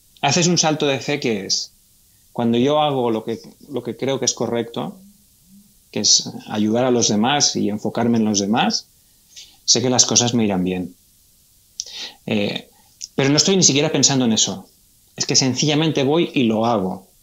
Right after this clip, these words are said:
Y punto. A, a, pase lo que pase, porque en el fondo, en el fondo también, ¿qué sentido tendría que yo estuviera todo el día haciendo cosas, eh, para ganar dinero, que estuviera haciendo cosas para evitar algo? Es que no, no tendría ningún sentido. Sería una,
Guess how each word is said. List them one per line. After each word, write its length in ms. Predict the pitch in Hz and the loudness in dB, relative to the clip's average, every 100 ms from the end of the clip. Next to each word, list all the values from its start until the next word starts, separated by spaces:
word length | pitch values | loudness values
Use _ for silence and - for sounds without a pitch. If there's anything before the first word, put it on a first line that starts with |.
| _ _ _ | _ _ _
Y 160 | 165 | -2
punto. 640 | 151 160 156 117 101 - - _ _ _ _ _ _ _ _ _ | 0 0 2 0 -2 -6 -16 _ _ _ _ _ _ _ _ _
A, 120 | - 131 | -4 -2
a, 300 | - - - | -2 -4 -2
pase 220 | 165 190 | 0 2
lo 120 | 180 | 0
que 100 | 139 | 0
pase, 260 | 127 120 120 | -2 -2 -2
porque 180 | 117 | -2
en 60 | 127 | -2
el 120 | 120 | -2
fondo, 300 | 120 185 170 | -2 -2 0
en 80 | 131 | 0
el 120 | 113 | -4
fondo 400 | - 160 156 117 | -2 -2 0 -2
también, 520 | 113 98 120 113 120 - _ _ _ _ _ - | -4 -4 -2 0 -2 -6 _ _ _ _ _ -2
¿qué 100 | 151 | 0
sentido 320 | 170 165 156 | 2 2 0
tendría 320 | 135 135 151 | 0 0 0
que 80 | 135 | 0
yo 40 | |
estuviera 280 | 131 143 139 | 0 0 -2
todo 100 | 139 | 0
el 40 | 123 | 0
día 100 | 120 | 0
haciendo 280 | 131 117 | 0 -2
cosas, 560 | 113 131 165 208 - - _ _ - - | 0 0 0 0 -2 -6 _ _ -20 -12
eh, 720 | 120 113 110 104 110 - - - _ _ | -4 0 0 0 -2 -6 -8 -18 _ _
para 200 | - 120 | -2 0
ganar 280 | 117 123 131 | 2 2 2
dinero, 720 | 123 135 156 156 160 175 - - _ | 2 2 2 0 0 -2 -6 -18 _
que 60 | - | -4
estuviera 260 | 113 127 123 | 0 0 0
haciendo 260 | 135 127 | 0 0
cosas 480 | 131 127 135 131 131 | 0 0 2 0 0
para 520 | - 107 107 107 110 | 0 0 2 0 0
evitar 300 | 117 117 127 | -2 -2 -2
algo? 400 | 135 143 147 151 | 0 0 0 -2
Es 80 | - | -4
que 160 | - 123 | -8 -8
no, 100 | 139 | -8
no 160 | 135 131 | -6 -2
tendría 220 | 151 156 | -2 0
ningún 240 | 143 131 | 0 0
sentido. 340 | 113 98 117 107 | 0 -2 -2 -2
Sería 200 | 107 123 | 0 0
una, 160 | 135 | 0